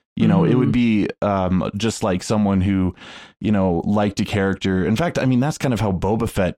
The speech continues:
Speaker 1: kind of came into existence, was, like, people just saw this character who didn't really have a whole big part,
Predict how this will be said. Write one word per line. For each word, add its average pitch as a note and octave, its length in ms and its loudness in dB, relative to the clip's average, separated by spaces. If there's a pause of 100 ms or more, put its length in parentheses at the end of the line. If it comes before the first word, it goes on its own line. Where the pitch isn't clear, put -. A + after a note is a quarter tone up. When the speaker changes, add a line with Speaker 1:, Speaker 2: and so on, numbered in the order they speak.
(140)
Speaker 1:
kind G2+ 200 0
of F2+ 120 -4
came G2+ 240 0
into G2 280 2
existence, F2 580 -2
was, F#2+ 140 -4
like, F2+ 140 -2
people G#2+ 280 -2
just G2+ 240 -2
saw F#2 220 -4
this G2+ 160 -4
character G#2 420 -2
who G2 100 0
didn't G2 320 0
really G2+ 460 0
have G#2+ 180 -2
a F#2+ 60 -2
whole G#2 560 0
big F#2+ 480 -4
part, F2+ 320 -2